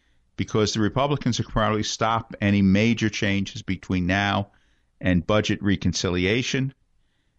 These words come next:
And when budget reconciliation comes in, maybe something really crazy or stupid gets passed in. But we gotta hope that there's at least some sanity, that a couple of Democratic senators,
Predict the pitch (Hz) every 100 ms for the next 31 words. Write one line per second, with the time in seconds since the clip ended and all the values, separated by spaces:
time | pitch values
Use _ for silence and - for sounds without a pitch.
0 | _ _ 95 92 92 90 90 - - _
1 | _ - 98 95 107 104 107 104 101 -
2 | 110 110 120 123 - 117 104 117 101 82
3 | 87 104 - 110 - 113 107 110 - 104
4 | 104 101 104 - 110 101 104 76 _ -
5 | _ _ _ _ - 90 - - 90 82
6 | - 87 87 101 110 127 139 135 127 123
7 | - 98 - 98 92 110 113 - 117 117
8 | - 104 101 95 92 90 92 110 104 104
9 | 104 98 92 90 90 92 - 90 90 87
10 | 87